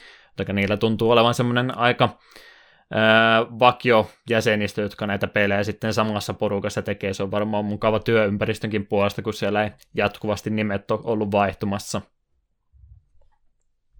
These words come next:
Ö, sävellyksestä myös sitten on vastannut Lawrence Schwelder, elikkä nyt vähän amerikkalaisempaa nimeä tuohon perään, tai länsimaisempaa nimeä ainakin perään.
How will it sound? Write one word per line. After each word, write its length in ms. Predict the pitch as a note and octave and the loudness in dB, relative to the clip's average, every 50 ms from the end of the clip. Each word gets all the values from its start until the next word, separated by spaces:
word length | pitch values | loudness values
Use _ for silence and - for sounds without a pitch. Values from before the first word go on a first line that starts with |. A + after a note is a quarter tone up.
| - _ _ _ _ _ _ _ _ _ _ _ _ _ _ _ _ _ _ - - | -20 _ _ _ _ _ _ _ _ _ _ _ _ _ _ _ _ _ _ -4 -2
Ö, 240 | A#2+ A#2+ A#2 A#2+ B2 | 0 2 2 2 2
sävellyksestä 680 | - D3 C#3+ C#3 B2+ A#2 A2+ G#2+ - - A#2 - - G#2+ | 2 4 6 6 6 6 4 2 -2 -6 -6 -4 -4 -4
myös 360 | A2 G#2+ G#2+ G#2+ G2 - - | -2 -2 -2 -2 -4 -4 -6
sitten 340 | G#2+ G2+ - _ A2 G#2+ G2+ | -8 -8 -6 _ -6 -6 -4
on 120 | G2+ G2+ | -4 -2
vastannut 440 | G#2 G#2+ G2+ - - A2 G#2+ - A2 | -2 -2 -2 -2 -6 -8 -6 -6 -6
Lawrence 600 | G#2 G#2 G#2+ G#2 G2+ G2+ G#2 G#2 G#2 - - - _ - - | -2 0 0 2 2 0 0 -2 -4 -6 -10 -14 _ -12 -12
Schwelder, 600 | - - A#2+ B2+ B2 G#2+ G2 F2+ G#2 G#2 G2+ G#2+ | -6 -2 0 2 2 2 0 0 -2 0 0 0
elikkä 300 | G2 F#2+ F#2+ - - G2 | -2 -4 -6 -8 -10 -12
nyt 180 | G2 - - | -12 -10 -10
vähän 200 | - G2+ G2+ F#2+ - _ _ - _ _ _ - | -8 -6 -6 -8 -8 _ _ -20 _ _ _ -10
amerikkalaisempaa 920 | G2 G2 G2 G2+ G2+ G2 - - - G2 F#2+ G2 G2 G2+ G2 - G2+ G2 G2 | -6 -4 -2 -2 -2 -2 -2 -4 -4 -4 -2 -4 -4 -6 -6 -6 -4 -4 -4
nimeä 280 | G2 G2 G2+ G2+ G2 | -4 -6 -6 -6 -6
tuohon 340 | - G#2 G2 F#2+ G2 G2 - _ _ _ _ _ - | -6 -4 -4 -4 -6 -8 -10 _ _ _ _ _ -2
perään, 420 | G#2 G2+ G2+ G2 G2+ G2 G2 F#2+ | 0 0 0 0 0 -2 -2 -2
tai 160 | - G2+ G2 | -4 -2 0
länsimaisempaa 680 | G#2+ G#2+ G#2+ G2+ G#2+ G#2+ G2 G2 G2 G#2 G2+ G2 G#2 G2 | 0 0 0 -2 -4 -6 -6 -4 -4 -6 -6 -4 -4 -4
nimeä 300 | G2 F#2+ F#2+ G2 G2 F#2 | -4 -4 -6 -6 -6 -6
ainakin 400 | F#2 G2 G2+ G2 - G2+ F#2 - - | -6 -8 -8 -8 -8 -10 -10 -6 -4
perään. 360 | G#2 F#2+ F#2+ G2+ G2 F#2+ | -4 -2 0 -2 -2 -4